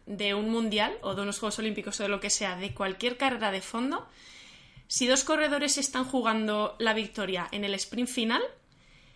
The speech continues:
seguramente, casi siempre, gane el corredor que sea capaz de aplicar más ciclo anterior que el otro, porque vas a, va a ir más rápido y ahí ya da igual que se fatigue, porque total quedan diez metros, doscientos o lo,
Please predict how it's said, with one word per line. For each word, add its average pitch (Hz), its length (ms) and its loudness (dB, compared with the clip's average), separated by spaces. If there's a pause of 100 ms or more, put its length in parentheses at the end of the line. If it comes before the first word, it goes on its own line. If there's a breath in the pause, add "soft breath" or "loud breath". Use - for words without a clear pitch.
(260 soft breath)
seguramente, 269 920 2
casi 240 260 0
siempre, 220 560 0
gane 233 320 2
el 269 120 0
corredor 254 560 0 (440 soft breath)
que 240 140 2
sea 247 280 4
capaz 226 340 2
de 202 80 0
aplicar 202 440 0
más 240 280 2
ciclo 233 260 0
anterior 226 440 0
que 220 140 -4
el 185 100 -2
otro, 175 260 -8 (560)
porque 202 300 -4
vas 220 220 2
a, 226 100 2 (120)
va 233 120 8
a 247 80 6
ir 220 100 0
más 180 220 -2
rápido 180 380 -6 (220)
y 196 120 -4
ahí 185 140 4
ya 190 120 -2
da 185 80 -4
igual 175 200 -4
que 196 80 -8
se 190 120 -2
fatigue, 214 340 -6
porque 202 220 -8
total 190 280 -6
quedan 202 260 -2
diez 190 220 -4
metros, 240 320 -4
doscientos 226 520 -6
o 208 120 -4
lo, 180 440 -8